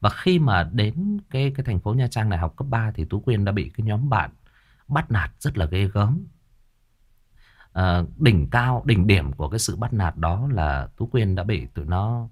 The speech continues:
nó hấp diêm và tụi nó quay video lại để, để mà khủng bố tinh thần, để mà khống chế Tú Quyên.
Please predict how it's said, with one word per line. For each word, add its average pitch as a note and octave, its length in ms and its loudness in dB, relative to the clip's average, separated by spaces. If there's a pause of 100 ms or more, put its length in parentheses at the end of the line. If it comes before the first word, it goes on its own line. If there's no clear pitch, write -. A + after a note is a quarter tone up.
(540)
nó A2+ 80 0
hấp D#3 200 0
diêm A#2 340 4 (440)
và D#2 340 2
tụi C#2+ 180 -6
nó F#2+ 120 -2
quay G#2 260 -2
video G2 380 2
lại F2 280 -2
để, - 440 -6 (520)
để D#2 180 -4
mà D2 300 -2 (600)
khủng D#2 240 0
bố A2 140 0
tinh C3+ 180 0
thần, E2 240 0
để C#2+ 120 -4
mà C#2+ 100 -2
khống C3 300 2
chế A#2+ 180 0
Tú C3 220 -4
Quyên. A2+ 240 2